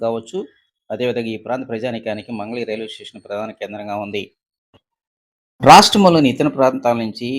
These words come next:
వెలగపూడి చేరుకునేటువంటి ఉద్యోగులు కావచ్చు, వ్యాపారస్తులు కావచ్చు, ఇతర ప్రజానీకం కావచ్చు, ఎవరైనా సరే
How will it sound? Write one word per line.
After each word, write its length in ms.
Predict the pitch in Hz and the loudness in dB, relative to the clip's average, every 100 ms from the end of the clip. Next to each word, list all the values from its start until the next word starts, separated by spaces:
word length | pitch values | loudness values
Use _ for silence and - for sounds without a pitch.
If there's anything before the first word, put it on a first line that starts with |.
| - | -6
వెలగపూడి 420 | 104 123 120 120 113 | -4 -4 -6 -10 -8
చేరుకునేటువంటి 680 | 110 - 107 104 104 104 98 | -10 -8 -8 -6 -6 -6 -10
ఉద్యోగులు 400 | 101 113 113 117 - | -6 -4 -4 -6 -4
కావచ్చు, 320 | 113 117 117 135 | -4 -4 -8 -6
వ్యాపారస్తులు 560 | 101 104 117 113 113 113 | -4 -4 -6 -6 -10 -8
కావచ్చు, 320 | 113 120 120 151 117 | -4 -4 -6 -10 -10
ఇతర 140 | 123 117 | -10 -10
ప్రజానీకం 500 | 107 113 110 104 113 104 | -10 -8 -10 -10 -12 -8
కావచ్చు, 260 | 107 107 104 | -8 -8 -4
ఎవరైనా 320 | 104 135 143 135 | -2 -2 -6 -8
సరే 160 | 110 | -10